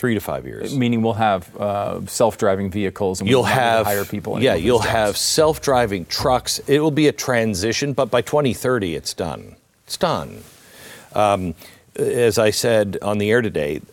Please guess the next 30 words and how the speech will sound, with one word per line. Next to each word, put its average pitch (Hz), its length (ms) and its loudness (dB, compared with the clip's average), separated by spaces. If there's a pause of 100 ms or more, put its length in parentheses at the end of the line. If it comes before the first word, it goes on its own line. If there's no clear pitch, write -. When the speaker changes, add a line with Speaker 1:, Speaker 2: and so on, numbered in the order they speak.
Speaker 1:
I 95 160 0
was 90 180 -2
talking 104 360 0
to 92 300 -2
a, 82 320 0
uh, 71 260 -4
guy 101 260 2
who's 87 160 -4
just 107 240 -2
going 110 240 2
into 110 160 -2
college, 90 500 -4 (460)
and 98 140 0
I 98 80 2
said, 90 680 0
"So 90 800 2 (140)
what 98 640 -2
are 104 40 2
you 95 100 -2
gonna 98 160 2
take?" 92 440 -2
And 92 120 -2
he 98 80 -2
said, 95 320 0
"Oh, 107 240 2
I'm 92 80 -2
gonna 98 180 0
take 90 240 -6
computer 87 380 -4
science. 90 580 -2